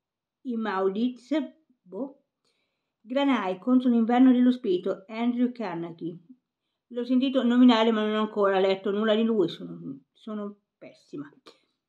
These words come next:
La terra desolata, i roghi dei libri, anche no. Passione argentina, i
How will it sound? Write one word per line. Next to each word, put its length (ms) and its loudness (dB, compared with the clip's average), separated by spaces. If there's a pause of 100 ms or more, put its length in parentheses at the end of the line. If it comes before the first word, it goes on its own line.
(100)
La 200 -8
terra 300 0
desolata, 720 0
i 180 -8
roghi 300 0
dei 180 0
libri, 400 -6 (160)
anche 280 -10
no. 320 -4 (800)
Passione 460 -4
argentina, 720 0
i 340 -10